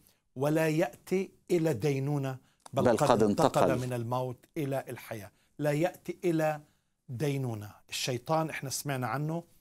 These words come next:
Speaker 1: إنه هو
Speaker 2: يشتكي.
Speaker 1: المشتكي، وهو اللي بحاول يحبط ويحطم ويغربل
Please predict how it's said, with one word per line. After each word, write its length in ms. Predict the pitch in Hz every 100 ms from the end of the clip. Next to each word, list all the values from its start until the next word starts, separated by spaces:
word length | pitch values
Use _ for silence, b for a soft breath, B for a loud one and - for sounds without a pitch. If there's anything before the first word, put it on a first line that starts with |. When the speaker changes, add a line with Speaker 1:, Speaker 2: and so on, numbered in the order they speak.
| _ _ _ _ _
Speaker 1:
إنه 200 | 135 127
هو 300 | 120 165 147
Speaker 2:
يشتكي. 380 | 151 107 143 -
Speaker 1:
المشتكي، 680 | 127 - - 160 - 185 - _ _ _ _ _
وهو 220 | 131 170
اللي 120 | 165
بحاول 680 | 127 - 165 151 143 143 147 -
يحبط 760 | 156 - 120 117 120 - - - _
ويحطم 840 | 135 120 - 156 - - 160 156 151 - _ _ _ -
ويغربل 840 | 120 120 160 151 110 160 156 156